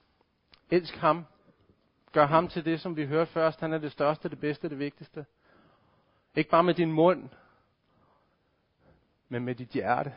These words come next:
Og elsk din næste som dig selv. Dine tanker,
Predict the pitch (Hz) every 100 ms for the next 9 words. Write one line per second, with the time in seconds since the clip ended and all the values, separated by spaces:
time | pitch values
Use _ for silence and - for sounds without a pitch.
0 | - _ _ _ _ _ _ _ _ _
1 | _ _ _ - - 147 - 151 120 123
2 | - - 139 127 - 131 123 _ _ -
3 | - _ _ _ _ _ _ _ _ _
4 | _ _ _ _ _ _ _ _ _ _
5 | _ _ - 151 147 165 170 196 214